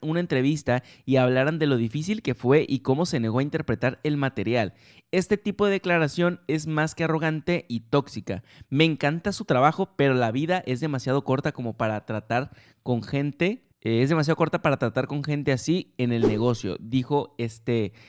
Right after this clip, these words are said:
eh, guionista de Daredevil. Yo lo estuve pensando mucho y de hecho leí un comentario de, de una, de una amiga mía que dice, "Güey, si los escritores, los guionistas se tardan tanto en escribir una película,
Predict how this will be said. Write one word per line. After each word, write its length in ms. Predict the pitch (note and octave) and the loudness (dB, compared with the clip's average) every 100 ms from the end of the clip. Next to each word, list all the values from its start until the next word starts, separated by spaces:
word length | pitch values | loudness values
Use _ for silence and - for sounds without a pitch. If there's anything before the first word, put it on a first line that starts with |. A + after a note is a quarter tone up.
| - _ - | -20 _ -14
eh, 280 | - E2+ A2 | -10 -10 -4
guionista 720 | B2 A#2 A#2 A#2+ A2 C#2+ - - | 2 2 2 0 -4 -12 -12 -8
de 100 | G2+ | -4
Daredevil. 960 | A2+ A2 G#2 - G2+ G2+ F2+ E2 - - | -2 -2 -4 -12 -8 -6 -6 -8 -12 -4
Yo 180 | D#3+ A3+ | 2 4
lo 60 | |
estuve 240 | A#3 A#3 B3 | 4 4 6
pensando 400 | G3 F3+ F#3 G3 | 4 4 0 0
mucho 380 | F3 F3+ A3+ - | 0 0 -2 0
y 60 | |
de 80 | D3+ | -2
hecho 160 | D3+ F#3 | 0 2
leí 180 | E3 D#3 | 2 0
un 80 | |
comentario 420 | D3+ D#3+ C#3 D3 D3 | 0 -2 2 2 4
de, 240 | C#3+ A#2+ | 2 2
de 160 | B2 A#2+ | 2 2
una, 640 | A#2+ C3+ C3+ A#2+ G2 - | 0 0 0 -2 -4 -8
de 160 | - A#2+ | -4 0
una 100 | B2+ | 0
amiga 240 | B2 B2 | 0 0
mía 300 | A2+ A2 C#3 - _ _ | -2 -4 -6 -12 _ _
que 100 | C3+ | -4
dice, 280 | D3+ D3+ C3+ - | 2 2 0 0
"Güey, 300 | G3+ D#3+ - _ _ _ _ _ | 0 0 -4 _ _ _ _ _
si 260 | - - F#3+ | -16 -6 -4
los 300 | F#3+ G3 - | 0 -2 0
escritores, 880 | F#3 F3 F#3 D#3+ - A3+ D3+ A2+ - - | -2 -2 -8 -8 -2 2 2 0 -6 -2
los 260 | D3 D#3+ | 0 0
guionistas 640 | C#3+ D3+ G3 F#3 A2 G#2+ - | -2 -4 -4 -4 -6 -8 -10
se 180 | - C#3+ | -8 -6
tardan 440 | - F#3+ A#3 G#3 | 0 0 0 -4
tanto 360 | - E3+ E3+ C#3+ | -4 -4 -4 -4
en 80 | B2+ | -4
escribir 400 | B2 B2+ C#3 D#3+ | -2 0 2 2
una 160 | E3+ | 0
película, 540 | F3+ A2+ A2 - F#2+ | 0 -2 -2 -4 -4